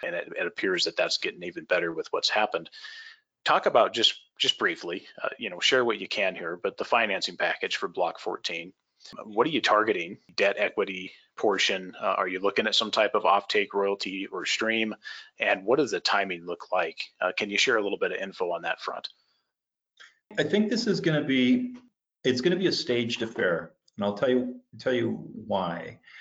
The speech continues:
Speaker 2: is I think people need to still get comfortable with Sudan. And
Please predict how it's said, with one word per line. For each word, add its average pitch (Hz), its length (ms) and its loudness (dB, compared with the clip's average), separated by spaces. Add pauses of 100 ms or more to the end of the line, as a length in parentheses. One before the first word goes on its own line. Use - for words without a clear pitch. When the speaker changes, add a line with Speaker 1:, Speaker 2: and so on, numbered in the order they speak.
(220)
Speaker 2:
is 117 160 2
I 127 80 4
think 156 260 0
people 135 300 2
need 113 240 2
to 107 60 -6
still 107 260 0
get 104 180 -2
comfortable 101 420 -2
with 92 120 -6
Sudan. 92 520 -6 (600)
And 104 480 2